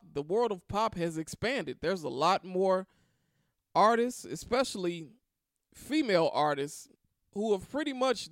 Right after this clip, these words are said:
they feel the void that she's left. I mean, a lot of her peers, Britney Spears, Christina Aguilera,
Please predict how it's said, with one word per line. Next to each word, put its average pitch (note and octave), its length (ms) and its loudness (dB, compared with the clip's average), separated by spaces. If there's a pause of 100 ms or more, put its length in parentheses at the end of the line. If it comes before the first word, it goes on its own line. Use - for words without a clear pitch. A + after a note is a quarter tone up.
(120)
they G3 160 0
feel A3 400 2
the F3+ 120 -6
void F#3 420 4
that E3+ 160 2
she's G3+ 260 -8
left. A3 320 -2
I E3 60 0
mean, F3 240 -4
a D3+ 40 -2
lot G#3+ 220 0
of A3+ 80 -2
her A3 140 0
peers, A3 600 0 (800)
Britney G3 360 2
Spears, G3 580 2
Christina F#3 440 -2
Aguilera, F3+ 800 4